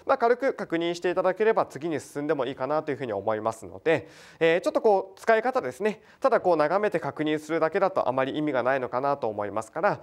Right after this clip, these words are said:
まあ、できない問題についてはしっかりとアウトプットとして、えー、ペンを手にして取り組むということをですね、意識いただければと思います。はい。まあ、あとはただダラダラ解いてもしょうがないですよということで、えー、時間を計りましょうという旨記載してます。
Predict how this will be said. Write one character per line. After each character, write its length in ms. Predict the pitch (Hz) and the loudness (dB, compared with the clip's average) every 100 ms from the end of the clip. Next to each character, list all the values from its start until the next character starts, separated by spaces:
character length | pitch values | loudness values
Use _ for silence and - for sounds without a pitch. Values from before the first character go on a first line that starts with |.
| - - - | -14 -14 0
ま 60 | |
あ、 20 | 240 | 0
で 80 | |
き 100 | 240 | 4
な 120 | 294 269 | 4 4
い 40 | |
問 140 | 208 | 4
題 140 | 214 214 | 2 2
に 80 | 214 | 0
つ 120 | 262 | 0
い 60 | |
て 80 | 247 | 2
は 160 | 185 107 | 2 0
し 120 | - | 0
っ 20 | |
か 100 | - | 0
り 100 | 202 | 2
と 180 | 147 101 | 4 4
ア 60 | 143 | 2
ウ 60 | |
ト 140 | 147 160 | 0 0
プ 140 | 185 | -2
ッ 20 | |
ト 180 | 180 135 | 0 -2
と 140 | 107 | -2
し 120 | 101 - | -8 -2
て、 280 | 196 151 - - | 0 0 -10 -4
え 120 | 143 | 0
ー、 40 | 135 | 2
ペ 140 | 214 | 4
ン 60 | 202 | 2
を 60 | |
手 140 | - 196 | 0 -2
に 140 | 202 | -2
し 80 | - | -2
て 100 | 117 | -4
取 220 | - 156 | -2 -2
り 60 | 170 | 0
組 180 | 202 220 | 0 0
む 60 | |
と 100 | 240 | 0
い 60 | 196 | 0
う 20 | |
こ 120 | 151 | -2
と 100 | 139 | -2
を 60 | 139 | -2
で 80 | - | -2
す 100 | - | -6
ね、 160 | 208 - - | -6 -6 -6
意 80 | 139 | -4
識 180 | - 120 | -4 -4
い 60 | |
た 80 | 104 | -2
だ 100 | 104 | -2
け 100 | 143 | 2
れ 100 | 185 | 2
ば 120 | 208 | 2
と 120 | 196 143 | 2 0
思 260 | 104 98 | 0 -8
い 80 | - - | -10 -12
ま 100 | - | -10
す。 240 | - - _ _ _ _ - _ _ _ _ | -10 -12 _ _ _ _ -20 _ _ _ _
は 100 | - | -2
い。 80 | 160 - - - - - - - - | -2 -4 -20 -20 -20 -20 -20 -20 -2
ま 100 | 262 | 2
あ、 20 | |
あ 20 | 302 | 4
と 60 | 294 | 2
は 60 | |
た 120 | - 294 | 4 2
だ 140 | 240 | 4
ダ 140 | 220 | 2
ラ 80 | 247 | 2
ダ 100 | 240 | 4
ラ 80 | 214 | 4
解 200 | 214 220 | 4 4
い 20 | |
て 80 | 220 | 2
も 100 | 156 | 0
し 100 | - | 2
ょ 60 | 175 | 4
う 40 | |
が 80 | 185 | 4
な 120 | 196 | 4
い 60 | 202 | 4
で 100 | 190 | 2
す 120 | 190 | 4
よ 120 | 165 | 4
と 80 | 165 | 4
い 40 | 147 | 2
う 60 | |
こ 100 | 127 | 2
と 140 | 123 135 | 0 4
で、 180 | 208 - | 2 4
え 120 | 135 | 2
ー、 20 | 123 | 2
時 160 | 156 | 0
間 260 | 277 285 262 | 4 6 4
を 60 | |
計 260 | 262 233 240 | 2 2 2
り 80 | 240 | 2
ま 140 | 240 | -2
し 100 | 233 | 2
ょ 80 | 247 | 2
う 60 | 240 | 4
と 80 | |
い 60 | 175 | 2
う 40 | |
旨 240 | 143 180 185 | 4 0 0
記 60 | |
載 240 | - 139 127 | 2 2 2
し 40 | |
て 120 | - | -4
ま 160 | 98 123 | -4 -4
す。 160 | - | -6